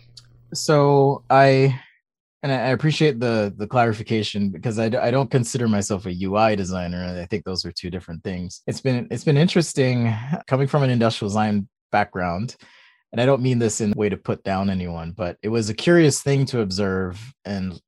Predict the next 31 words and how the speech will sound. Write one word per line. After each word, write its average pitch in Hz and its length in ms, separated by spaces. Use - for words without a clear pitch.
realize 95 400
that, - 160
oh, 135 320
there 107 260
are 101 140
product 147 380
designers 95 500
that 85 140
don't 87 280
design 87 640
physical 95 400
things. 127 520
Wow, 123 240
this 90 180
is 101 120
interesting. 85 680
So - 120
that's 139 140
the 113 80
first 110 240
thing. 107 360
And 156 300
the, 143 280
the 151 100
way 190 180
I 233 40
like 190 200
to 139 80
answer 139 240
this 110 240
is, 101 320